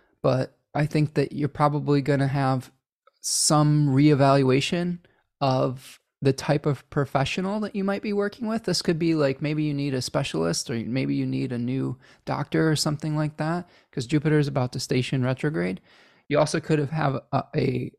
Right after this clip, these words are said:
a physical complaint that comes up unexpectedly,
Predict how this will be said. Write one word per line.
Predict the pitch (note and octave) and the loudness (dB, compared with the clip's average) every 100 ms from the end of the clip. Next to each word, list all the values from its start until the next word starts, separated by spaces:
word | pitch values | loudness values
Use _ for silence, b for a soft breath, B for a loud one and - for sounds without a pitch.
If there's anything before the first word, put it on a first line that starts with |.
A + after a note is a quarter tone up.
| - | -10
a | C3+ A2+ - _ - | -10 -10 -16 _ -12
physical | - D#3+ D3+ D#3 D#3 | -2 0 0 0 -2
complaint | C#3+ B2+ D3 D3+ | -2 -2 -2 -2
that | C#3+ | -4
comes | - C#3 C#3 - | -4 -2 -2 0
up | C3+ C#3 _ _ _ _ - | 0 -2 _ _ _ _ 0
unexpectedly, | C#3+ B2+ - D#3+ F3 F#3+ G#3 A3 | 0 0 0 -2 0 -2 0 -2